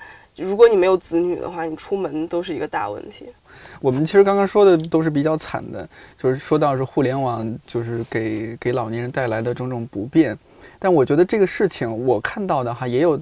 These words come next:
Speaker 2: 它的另一面。B 站上有一位，应该是 B 站上年龄最大的up主，叫敏慈不老。敏是，就是敏捷的敏，慈是慈祥的慈，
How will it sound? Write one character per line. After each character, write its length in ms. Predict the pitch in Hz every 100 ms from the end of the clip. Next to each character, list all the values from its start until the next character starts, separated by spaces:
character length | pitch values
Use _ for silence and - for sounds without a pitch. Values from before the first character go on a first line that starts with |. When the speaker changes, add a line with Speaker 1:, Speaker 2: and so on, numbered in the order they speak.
| - -
Speaker 2:
它 160 | -
的 160 | 160 147
另 180 | 185 196
一 180 | 120 110
面。 240 | 127 107 _ _
B 140 | - 170
站 200 | 170 139
上 180 | 127
有 140 | 120 113
一 60 |
位， 240 | 120 131 127 - - - - - -
应 240 | 185 202 208
该 200 | 214 208
是 280 | - 139 135
B 180 | - 160
站 240 | 143 143 127
上 220 | 127 123
年 220 | 123 131
龄 120 | 151
最 300 | 139 - 180
大 160 | 135 120
的 80 | 117
up 480 | 120 120 - -
主， 240 | - - 165 - _ _ - -
叫 200 | - 151
敏 400 | 123 139 139 110
慈 360 | 110 - 127 131 -
不 160 | 196
老。 280 | 131 - - _ _ _ _ _ _ - - -
敏 240 | 139 117
是， 220 | 113 160
就 240 | 143 - 135
是 340 | - 127 113 _
敏 280 | 151 135 117
捷 200 | - 123
的 100 | 160
敏， 280 | 147 123 - _ _
慈 240 | - - 135
是 140 | 165
慈 260 | - - 143
祥 160 | 123
的 100 | 113
慈， 280 | 113 - -